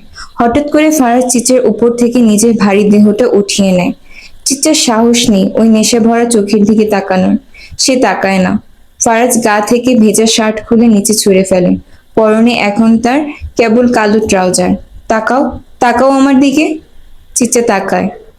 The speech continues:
ফারাজ চিত্রার হাত নিজের বুকের উপর রাখে। চিত্রা ফারাজের অনাবৃত বুকে আঙ্গুল ছোঁয়া দিতেই ফারাজ তার হাত ধরে নেয়। সে চিত্রের উপর ঝুঁকে পড়ে। "শিওর তো? না হলেও আজকেও ছাড়ছি না।"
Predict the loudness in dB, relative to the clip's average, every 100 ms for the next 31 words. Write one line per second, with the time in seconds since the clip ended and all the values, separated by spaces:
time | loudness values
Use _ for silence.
0 | -6 -2 0 0 0 0 0 0 0 0
1 | -2 -6 -2 0 2 0 0 0 0 0
2 | 0 -2 -2 -4 -4 _ _ -20 _ _
3 | _ _ -4 -2 0 0 0 0 0 0
4 | 0 2 2 2 2 2 2 2 0 -2
5 | 0 0 2 0 0 0 0 0 0 0
6 | 0 0 0 0 0 -2 0 -2 0 2
7 | 2 2 0 -2 -6 -20 -20 -8 -2 -2
8 | -2 0 0 2 0 0 0 -2 -2 -2
9 | 0 0 -2 -6 -20 -8 -4 0 0 0
10 | 0 0 -2 -6 -14 -4 0 2 2 2
11 | 2 2 0 0 0 0 0 0 -2 -2